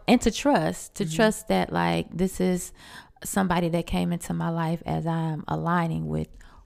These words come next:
Speaker 1: who I am, and they speak to your higher self. I feel like that's one of the main things. The people
Speaker 2: Mm.
Speaker 1: who have came into my life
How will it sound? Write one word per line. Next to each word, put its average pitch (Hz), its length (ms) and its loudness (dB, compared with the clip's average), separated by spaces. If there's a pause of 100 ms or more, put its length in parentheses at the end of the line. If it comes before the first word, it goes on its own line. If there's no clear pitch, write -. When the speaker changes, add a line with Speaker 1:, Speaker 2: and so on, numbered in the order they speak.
Speaker 1:
who 185 160 2
I 175 140 2
am, 170 520 -2
and 180 180 0
they 180 80 2
speak 185 340 -4
to 175 80 -2
your 170 100 2
higher 170 260 2
self. - 400 -2
I 202 140 2
feel 226 180 4
like 196 240 4
that's 196 240 0
one 180 100 -2
of 170 60 -2
the 165 80 -4
main 82 320 -2
things. - 240 -6
The - 80 -20
people - 500 -2
Speaker 2:
Mm. 143 420 -10
Speaker 1:
who 190 320 4 (120)
have - 300 -6
came 196 280 2
into 190 240 -4
my 170 200 -2
life 165 560 -4